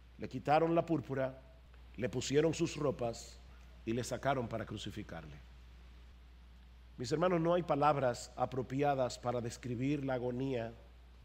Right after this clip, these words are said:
la vergüenza, la humillación que nuestro Señor Jesucristo tuvo que padecer para salvarnos. ¿Hasta qué punto estuvo dispuesto a descender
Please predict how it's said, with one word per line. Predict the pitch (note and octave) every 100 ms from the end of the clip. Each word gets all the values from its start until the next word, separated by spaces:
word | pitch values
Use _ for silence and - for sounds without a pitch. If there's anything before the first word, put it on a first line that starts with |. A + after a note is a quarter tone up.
| - - - -
la | A2+
vergüenza, | A#2+ A#2+ A#2 C#3 C3+ - G#2+ A2 - - - - - - - - -
la | G#2+
humillación | A#2 B2 A2 G#2+ C#3 C#3 B2+ F#2 A#2+ - - - - - - - -
que | A2+
nuestro | A#2 - B2+
Señor | - B2 C#3 D3+
Jesucristo | D3+ C3+ C#3+ C#3+ - A#2+
tuvo | C3+ C3+ C3+
que | B2+
padecer | B2 A#2 - B2+
para | G#2+ G#2+
salvarnos. | A2 G#2 G#2+ F2 G2 - - - - - - - - - - - - - -
¿Hasta | G2 C#3
qué | D3
punto | E3 A3 G#3 D3+
estuvo | C3+ E3 F3
dispuesto | D#3 - E3+ -
a | D3
descender | C#3 C#3+ C3 B2+ F3+ C#3+